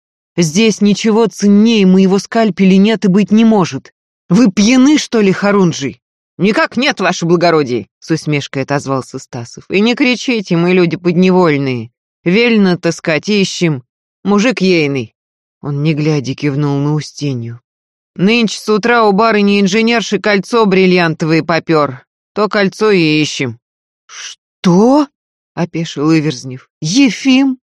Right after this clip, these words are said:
Попёр? Что за бред? И он уже сознался?» «Кабы сознался, не искали бы»,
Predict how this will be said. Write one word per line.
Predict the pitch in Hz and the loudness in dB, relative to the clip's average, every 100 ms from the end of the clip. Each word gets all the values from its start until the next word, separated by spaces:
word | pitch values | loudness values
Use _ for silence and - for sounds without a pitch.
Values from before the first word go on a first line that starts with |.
| _ _ _ | _ _ _
Попёр? | 269 254 - 277 277 269 - _ _ _ | 0 0 2 2 2 0 -6 _ _ _
Что | - - 185 | -16 -10 -6
за | 170 180 | -2 -2
бред? | 165 151 135 _ _ _ _ - | 0 -2 -4 _ _ _ _ -14
И | - 202 226 240 240 | -6 -2 0 2 2
он | 247 262 | 2 2
уже | 247 262 | 0 0
сознался?» | 269 254 277 294 269 - 139 _ _ _ _ - | 0 0 2 0 -2 -6 -12 _ _ _ _ -6
«Кабы | - 226 240 | -4 -2 -2
сознался, | 277 240 240 240 233 233 | 0 0 0 0 0 0
не | 220 214 | 0 0
искали | 202 - 208 180 165 | 0 0 2 2 2
бы», | 143 120 | 0 -4